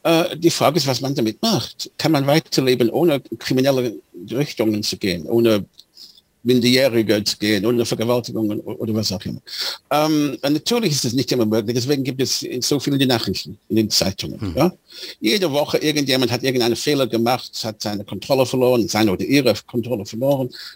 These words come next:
Speaker 1: Und es ist tragisch und Leute sind verletzt. Und, äh, ich bin nicht dafür.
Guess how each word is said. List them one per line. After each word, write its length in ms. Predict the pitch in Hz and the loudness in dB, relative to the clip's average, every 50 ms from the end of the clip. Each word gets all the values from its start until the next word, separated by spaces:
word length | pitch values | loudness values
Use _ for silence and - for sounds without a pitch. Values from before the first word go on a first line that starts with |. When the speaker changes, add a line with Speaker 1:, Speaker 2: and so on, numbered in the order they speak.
| _ | _
Speaker 1:
Und 180 | - 113 113 - | -2 -2 0 0
es 100 | 123 123 | 0 -2
ist 200 | 139 123 - - | -2 -2 -2 0
tragisch 580 | - 139 160 175 170 165 175 175 165 139 - - | 2 2 4 4 4 4 4 2 2 2 0 0
und 60 | 117 | 2
Leute 260 | 117 120 117 113 120 | 2 2 2 0 -2
sind 200 | 95 - 98 95 | -4 -4 -6 -4
verletzt. 460 | - - 135 160 165 156 147 - - - | -4 0 2 2 2 2 0 -4 -10 -8
Und, 180 | 95 92 92 - | -8 -8 -6 -6
äh, 160 | - 65 69 _ _ - - - - - _ _ - - | -8 -10 -10 _ _ -20 -18 -18 -18 -18 _ _ -18 -12
ich 200 | - 123 - - | -10 -10 -8 -2
bin 100 | 139 127 | 0 0
nicht 160 | 151 - - - | 2 2 2 0
dafür. 280 | 196 - 262 226 113 | 2 4 4 2 2